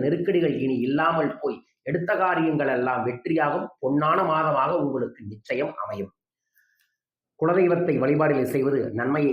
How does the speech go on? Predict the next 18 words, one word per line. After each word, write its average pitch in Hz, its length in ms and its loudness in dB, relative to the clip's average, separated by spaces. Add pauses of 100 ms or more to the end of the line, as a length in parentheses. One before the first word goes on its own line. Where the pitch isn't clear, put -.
ஏற்படுத்தி 143 420 -4
தரும். 185 200 0 (260)
ஓம் 185 200 2 (120)
காமாட்சி 156 480 0
அம்மனே 160 280 2 (160)
நமோ 151 240 0 (160)
நம 151 180 2
என்கின்ற 131 380 -2
மந்திர 135 300 0
ஜபத்தை 139 280 -2 (120)
செய்வது 131 300 -4 (280)
நல்லது. 110 320 -4 (920)
கவனமாக 170 480 0
இருக்க 156 260 0
வேண்டிய 131 260 2
நாட்கள் 147 340 0 (120)
ஜூன் 185 260 0 (220)
ஆறு, 156 200 2